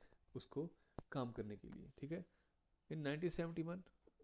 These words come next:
कौन सा program था ये? ARPANET के लिए। जिन्होंने मालवेयर्स की वीडियो देखी है, उन्होंने, उनको arpanet के बारे में पता होगा, ठीक है।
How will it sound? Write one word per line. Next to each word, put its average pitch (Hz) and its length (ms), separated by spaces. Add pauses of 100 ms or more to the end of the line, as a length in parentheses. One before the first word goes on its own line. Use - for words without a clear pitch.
(240)
कौन 151 200
सा 175 540
program 131 520
था 127 40
ये? 123 360 (360)
ARPANET 113 500
के - 160
लिए। - 220 (400)
जिन्होंने 123 400
मालवेयर्स 123 540
की 131 120
वीडियो 123 280
देखी 117 280
है, 117 120
उन्होंने, 117 420
उनको 127 440 (160)
arpanet 120 400
के 123 120
बारे 110 220
में 110 120
पता 110 240
होगा, 104 240
ठीक 123 220
है। 160 120